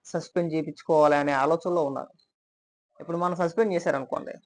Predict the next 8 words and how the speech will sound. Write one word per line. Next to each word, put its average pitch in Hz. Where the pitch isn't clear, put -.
ఉదాహరణకి 170
చెప్తున్నా, 147
సస్పెండ్ 202
చేశారనుకోండి, 147
ఏమవుద్ది? 170
ఏం 170
మాట్లాడతారు 175
తర్వాత? 160